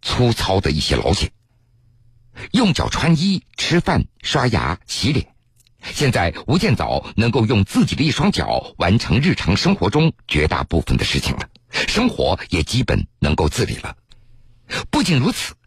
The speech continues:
吴建早还学会了用脚打字和上网。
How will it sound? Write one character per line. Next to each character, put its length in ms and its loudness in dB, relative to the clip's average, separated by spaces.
吴 100 2
建 160 2
早 400 -2
还 100 0
学 200 0
会 220 0
了 320 -2
用 200 2
脚 200 0
打 160 -4
字 340 0
和 180 0
上 240 2
网。 180 -10